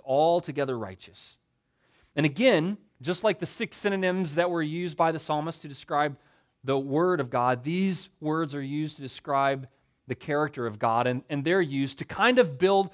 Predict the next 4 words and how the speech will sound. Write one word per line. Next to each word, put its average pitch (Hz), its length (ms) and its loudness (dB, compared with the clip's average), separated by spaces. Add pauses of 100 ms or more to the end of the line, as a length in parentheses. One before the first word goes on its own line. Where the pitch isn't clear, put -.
(160)
a 139 80 0
cumulative 208 840 2
force, - 840 0 (800)
right? 180 260 4